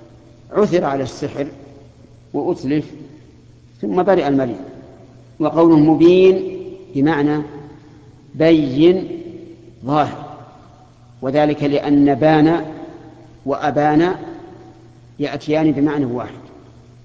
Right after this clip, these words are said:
تقول: "بان الصبح"، وأبان الصبح. أبان رباعي، وبان ثلاثي.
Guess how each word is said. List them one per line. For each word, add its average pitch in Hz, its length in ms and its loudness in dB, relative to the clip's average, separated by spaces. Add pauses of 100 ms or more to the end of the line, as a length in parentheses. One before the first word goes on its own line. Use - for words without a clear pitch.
(320)
تقول: 151 360 0
"بان 160 480 2
الصبح"، 143 560 -6 (1080)
وأبان 156 580 2
الصبح. 135 280 -6 (720)
أبان 160 300 2
رباعي، 151 520 2 (300)
وبان 147 440 0 (760)
ثلاثي. 156 420 -2